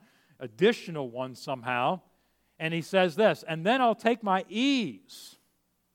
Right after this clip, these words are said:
and say to my soul, 'Soul, thou hast much goods laid up for many years.'" You know what he was demonstrating there? Complacency.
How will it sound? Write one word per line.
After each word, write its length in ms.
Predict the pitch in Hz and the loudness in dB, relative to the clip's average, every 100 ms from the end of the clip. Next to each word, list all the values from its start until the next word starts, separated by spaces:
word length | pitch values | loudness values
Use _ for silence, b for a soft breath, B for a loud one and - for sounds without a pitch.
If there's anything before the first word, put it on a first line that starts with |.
| _ _ _ _ _ _ _ _ _ 110 | _ _ _ _ _ _ _ _ _ _
and 80 | |
say 180 | - 185 | -2 0
to 80 | 185 | 2
my 120 | 165 | -2
soul, 560 | 143 180 151 123 101 - _ _ _ _ | -4 -2 0 0 -4 -12 _ _ _ _
'Soul, 260 | - 180 151 | 0 2 2
thou 160 | 147 139 135 | 0 -2 -4
hast 200 | 127 - | -6 -6
much 260 | 147 147 _ | -8 -8 _
goods 300 | 160 135 135 | -8 -8 -6
laid 240 | 131 127 | -6 -4
up 200 | 127 117 _ | -6 -8 _
for 120 | - 120 | -20 -14
many 220 | 131 123 | -12 -10
years.'" 580 | 120 123 104 101 - _ _ _ _ _ _ _ _ _ | -6 -6 -8 -16 -20 _ _ _ _ _ _ _ _ _
You 80 | 147 | -2
know 380 | 160 147 135 - _ _ | 2 2 0 -10 _ _
what 160 | 135 147 | -4 -2
he 80 | 147 | -2
was 180 | 135 - | -4 -4
demonstrating 640 | 147 165 160 180 175 175 | -4 -4 -8 -4 -4 -2
there? 260 | 175 190 185 | -4 -6 -8
Complacency. 920 | - 139 - 131 139 127 - 131 160 | -18 -16 -8 -8 -8 -14 -14 -10 -10